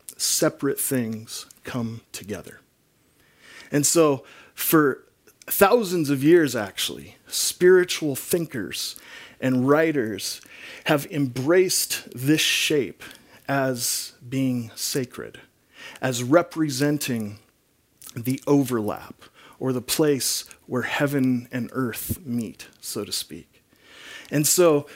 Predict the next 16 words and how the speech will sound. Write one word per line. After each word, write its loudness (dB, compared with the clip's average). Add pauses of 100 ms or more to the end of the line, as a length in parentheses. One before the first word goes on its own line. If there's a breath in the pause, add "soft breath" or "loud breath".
what's 4
interesting, 2
if 0
you 0
Google 6
mandorla, 6
you'll 6
get 4
a -4
bunch 0
of, 0 (140)
uh, 0
images 2
of -2
this 4
shape. 2